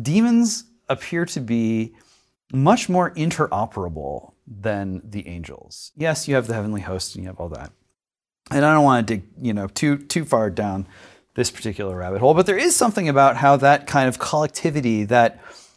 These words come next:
that interoperability, um, has been associated for a long time, uh, not just with angels as such, but with the rebel angels, with the angels who aren't e-, who aren't themselves content to be angels.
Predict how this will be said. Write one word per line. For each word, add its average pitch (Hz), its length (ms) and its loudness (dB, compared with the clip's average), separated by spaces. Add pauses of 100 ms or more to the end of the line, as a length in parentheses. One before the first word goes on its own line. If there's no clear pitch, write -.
(440)
that 123 240 2
interoperability, 123 1080 2
um, 110 360 0
has 190 320 4
been 151 140 -2
associated 95 640 -6
for - 160 -8
a 87 80 -8
long 90 200 -8
time, 90 440 -12 (140)
uh, 98 380 -4
not 147 340 4
just 127 240 -2
with 107 140 -8
angels 98 360 -8
as 98 160 -6
such, 107 300 -6
but 98 160 -8
with 110 300 -8 (440)
the 123 100 0
rebel 131 320 2
angels, - 640 -12 (380)
with 113 140 -6
the 123 140 -6
angels 131 320 -2
who 143 100 0
aren't 127 240 0
e-, 139 200 -2
who 131 160 -2
aren't 160 220 0
themselves 202 520 4
content 120 340 -6
to - 60 -14
be 85 140 -16
angels. - 540 -20